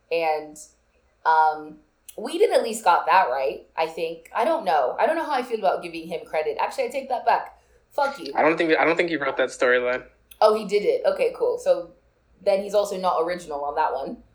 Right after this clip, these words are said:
Speaker 1: So whoever wrote the, the, the Buffy Spike storyline, I'm here for it. I'm here for it. Do it again. Bring it back. Um, but yeah, no, The Nevers is weird. Um, I don't like it. Uh, let us know what you think about The Nevers.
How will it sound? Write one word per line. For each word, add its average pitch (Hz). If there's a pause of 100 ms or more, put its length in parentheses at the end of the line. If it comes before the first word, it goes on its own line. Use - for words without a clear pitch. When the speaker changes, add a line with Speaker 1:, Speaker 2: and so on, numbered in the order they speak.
(240)
Speaker 1:
So 254
whoever 339
wrote 208
the, 170 (140)
the, 170
the 165
Buffy 190
Spike 175 (300)
storyline, 233
I'm 175
here 208
for 202
it. 185
I'm 170
here 226
for 226
it. 196
Do 190
it 214
again. 233 (140)
Bring 220
it 262
back. - (680)
Um, 208 (360)
but 247
yeah, 208
no, 214
The 247
Nevers 294
is 233
weird. 147 (100)
Um, 185 (100)
I 208 (360)
don't 180
like 143
it. 143 (180)
Uh, 175 (100)
let 269
us 381
know 330
what 302
you 277
think 285
about 247
The 226
Nevers. 196